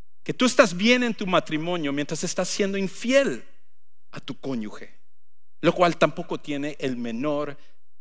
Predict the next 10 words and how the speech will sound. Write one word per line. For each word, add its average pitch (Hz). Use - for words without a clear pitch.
sentido. 113
Porque 175
el 185
problema 226
de 254
la 220
apatía 139
es 127
que 151
minimiza 147